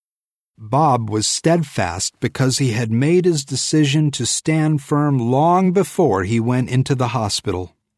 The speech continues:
First, he desired to make Jehovah happy. Second, he carefully studied what the Bible and our Bible-based publications say about the sanctity of life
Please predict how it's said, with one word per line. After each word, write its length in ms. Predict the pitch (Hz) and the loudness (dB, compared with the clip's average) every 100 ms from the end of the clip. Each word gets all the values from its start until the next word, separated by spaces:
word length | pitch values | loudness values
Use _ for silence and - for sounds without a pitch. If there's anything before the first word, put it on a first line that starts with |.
| _ _ _ _ | _ _ _ _
First, 600 | - 190 135 87 - - _ _ _ - | -2 2 2 0 -6 -10 _ _ _ -2
he 160 | 196 | 2
desired 560 | 147 101 127 135 120 - | 2 2 2 2 2 0
to 100 | 117 | 0
make 300 | 117 135 98 | 2 0 -2
Jehovah 640 | - 208 156 170 104 98 | -4 -4 0 0 0 -2
happy. 520 | 113 170 185 - - _ _ _ _ _ _ _ | 0 -2 -2 -8 -10 _ _ _ _ _ _ _
Second, 640 | - - 156 - 98 113 - _ - - - | -4 0 0 0 0 -2 -6 _ -20 -20 -4
he 160 | 185 | -2
carefully 580 | - 202 214 - 196 180 | 0 0 0 -2 0 0
studied 560 | - - 180 156 104 107 | -2 -2 0 0 -2 -4
what 220 | 113 - | -6 -4
the 80 | 98 | -4
Bible 580 | 104 117 139 156 180 | -2 0 0 0 0
and 240 | - 113 104 | -2 -4 -4
our 140 | 101 | -4
Bible-based 840 | 98 127 139 135 120 131 127 - - | -2 -2 0 0 0 0 -2 -6 -4
publications 800 | 135 117 110 180 202 - 101 110 | -2 -2 -2 0 0 0 -2 -2
say 300 | - 107 135 | -2 0 0
about 320 | 120 117 - | 0 -4 -4
the 80 | 131 | -4
sanctity 720 | - 135 131 151 139 185 160 | 0 0 0 -2 -2 -2 -2
of 220 | 147 - | -4 0
life 340 | 175 120 131 | 0 0 -2